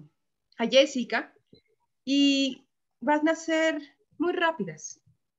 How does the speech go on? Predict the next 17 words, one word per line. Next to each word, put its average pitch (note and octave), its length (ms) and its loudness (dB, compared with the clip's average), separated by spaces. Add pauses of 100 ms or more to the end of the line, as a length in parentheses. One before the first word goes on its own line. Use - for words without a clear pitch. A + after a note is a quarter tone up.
(140)
Hasta D4+ 320 -4
pueden D#4 300 0
borrarlo C4 420 -4
porque C4+ 220 -12
está A#3+ 180 -10
en A#3+ 120 -4
Excel. B3 380 -10 (380)
O C4+ 160 -10
pueden D#4 300 2
imprimirlo D#4 880 -2
y C#4+ 80 -4
lo D4+ 140 -4
suben D#4+ 420 -4
a, D4+ 80 0
a A#3+ 200 -4
la A3+ 280 -4
carpetica. A#3 680 -4